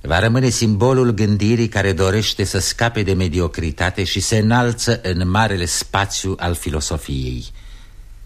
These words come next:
Brâncuș era un mare sculptor care știa să extragă obiectul din fondul întunecat al geologiei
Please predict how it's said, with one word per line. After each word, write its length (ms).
Brâncuș 500
era 180
un 120
mare 280
sculptor 760
care 180
știa 240
să 140
extragă 520
obiectul 540
din 180
fondul 360
întunecat 600
al 180
geologiei 880